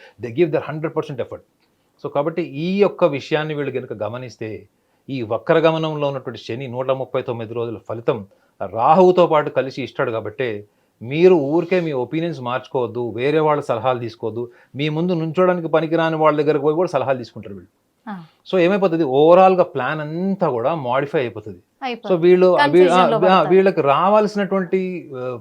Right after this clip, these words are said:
Speaker 1: ఫలితము
Speaker 2: Hmm.
Speaker 1: డిలే అయిపోతుంది. మళ్ళీ అదే ఫలితం వీళ్ళు అనుకుంటారు లాస్ట్లో, అంటే, "అరే, నేను ఇవన్నీ ముందరే అనుకున్నా కదా,
Speaker 2: అదే.
Speaker 1: నేను అనవసరంగా వాళ్ళ మీద వీళ్ళ మీద ఎందుకు డిపెండ్ అయ్యాను?" అన్నటువంటి ఆత్మ పరిశీలన కూడా మళ్ళీ వీళ్ళకే
Speaker 2: మళ్ళీ కలుగుతుంది.
Speaker 1: మళ్ళీ కలుగుతుంది.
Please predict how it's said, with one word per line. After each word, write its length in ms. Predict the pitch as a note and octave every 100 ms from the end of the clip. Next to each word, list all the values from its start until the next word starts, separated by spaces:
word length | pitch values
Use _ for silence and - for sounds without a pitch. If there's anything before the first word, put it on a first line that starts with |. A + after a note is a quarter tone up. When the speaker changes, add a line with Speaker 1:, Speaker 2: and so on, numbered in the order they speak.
| -
Speaker 1:
ఫలితము 580 | D3 E3 C#3+ B2+ B3 D4 -
Speaker 2:
Hmm. 340 | B3 A3 F3
Speaker 1:
డిలే 220 | C3 G#3+ B3
అయిపోతుంది. 380 | F#3 E3+ B2+
మళ్ళీ 160 | C#3+ F#3+
అదే 180 | F3 A#3
ఫలితం 360 | G#3+ G3 A#3
వీళ్ళు 220 | F3 F#3+ F#3
అనుకుంటారు 320 | F3+ F3 C#3+
లాస్ట్లో, 340 | C#3+ D3+ D#3+
అంటే, 140 | D3 C3+
"అరే, 160 | D#3
నేను 220 | E3 D3
ఇవన్నీ 260 | B2+ G#2+ D3+
ముందరే 280 | C#3+ C#3 D#3
అనుకున్నా 320 | C#3+ C#3 C3+
కదా, 280 | B2+ B2+ B2+ - - -
Speaker 2:
అదే. 120 | A#3+
Speaker 1:
నేను 120 | D#3
అనవసరంగా 500 | C#3+ F3+ F#3 F#3 F3+
వాళ్ళ 240 | D3 C#3+ D#3+
మీద 140 | E3
వీళ్ళ 200 | D#3 D#3
మీద 120 | D#3+
ఎందుకు 180 | C#3+ D3
డిపెండ్ 320 | C#3 C#3+ C#3
అయ్యాను?" 340 | B2+ B2+ B2 B2+
అన్నటువంటి 540 | C#3 D#3 D3+ D3+ D3
ఆత్మ 240 | D3 F3+ F3
పరిశీలన 360 | F3 E3 E3+
కూడా 140 | F3 E3
మళ్ళీ 240 | D3 F3+
వీళ్ళకే 440 | C#3+ C#3 C#3+ G3 - _ _ _
Speaker 2:
మళ్ళీ 240 | C4 C4 A#3+
కలుగుతుంది. 520 | G#3 E3+ E3 - E3+
Speaker 1:
మళ్ళీ 160 | G#3+
కలుగుతుంది. 300 | F3+ D3 B2+